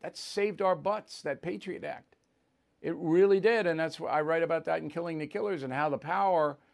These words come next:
that we derive from that act, all right, was used to wipe out many of these heinous, brutal terrorists. But now they're coming in. So, once again, Defending America.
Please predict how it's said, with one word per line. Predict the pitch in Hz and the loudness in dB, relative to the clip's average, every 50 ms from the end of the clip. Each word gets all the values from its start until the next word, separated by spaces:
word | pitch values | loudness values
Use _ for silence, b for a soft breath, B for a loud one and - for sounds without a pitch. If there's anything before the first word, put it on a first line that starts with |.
| _ _ _ _ _ - | _ _ _ _ _ -4
that | - 139 147 147 | 0 0 0 0
we | 143 143 143 143 147 143 139 139 - - - - | 2 2 4 4 4 4 2 -2 -6 -14 -18 -12
derive | 143 127 127 127 147 160 175 170 165 151 - | -4 -2 2 4 4 6 6 6 4 2 0
from | - - 180 190 208 202 196 | 0 4 4 4 4 4 2
that | 190 185 175 170 | 2 2 2 2
act, | 185 220 240 190 120 - - _ _ _ _ _ _ _ _ _ _ _ - | 2 2 2 0 -2 -4 -10 _ _ _ _ _ _ _ _ _ _ _ -4
all | - | -2
right, | 135 143 156 160 - | 0 2 0 0 0
was | 147 143 127 110 110 | 0 0 0 0 0
used | 131 175 220 226 214 196 180 - | 0 0 2 2 0 0 -2 -2
to | 147 | -2
wipe | 143 139 135 139 151 156 156 151 - | -2 0 2 4 4 4 4 2 2
out | 170 214 254 208 135 101 - _ _ _ _ _ _ _ _ _ _ _ _ _ _ | 4 6 6 6 4 4 0 _ _ _ _ _ _ _ _ _ _ _ _ _ _
many | - 131 139 143 151 156 156 | -2 2 2 4 4 2 0
of | 147 | 0
these | 147 151 139 - | 0 -2 -2 -2
heinous, | 139 135 135 135 135 143 139 127 - - _ - | -4 -4 -4 -2 -2 -4 -4 -6 -10 -16 _ -6
brutal | 143 139 131 120 131 131 | -4 -2 -2 0 -2 -4
terrorists. | - - - - 277 170 - - - - - - - _ b b b b b b b b b | -4 -8 -8 -6 -4 -4 -6 -6 -12 -20 -20 -20 -20 _ b b b b b b b b b
But | - - | -14 -12
now | - - - - - 135 120 208 202 196 196 - _ _ _ _ _ - | -10 -8 -8 -6 -6 -4 -4 -4 -4 -4 -6 -10 _ _ _ _ _ -12
they're | 143 160 | -12 -12
coming | - - 175 190 190 190 | -10 -4 -4 -2 -2 0
in. | 220 233 175 - - _ _ _ _ _ _ _ _ _ _ _ _ _ _ _ _ _ _ _ _ _ _ _ _ | 0 -2 -2 -4 -6 _ _ _ _ _ _ _ _ _ _ _ _ _ _ _ _ _ _ _ _ _ _ _ _
So, | _ - - 160 160 160 165 165 160 - - - - | _ -2 4 6 8 8 8 6 4 0 -6 -8 -4
once | 139 123 139 143 | -2 -2 -2 0
again, | 202 208 175 196 185 175 180 185 185 180 - _ _ - | -2 0 2 4 4 6 4 4 2 -2 -8 _ _ -10
Defending | 131 - - - 151 147 160 185 208 220 | -10 -6 0 2 2 2 2 2 0 0
America. | 220 220 208 190 185 180 185 185 208 220 233 240 | 4 8 10 10 10 10 8 6 6 4 4 4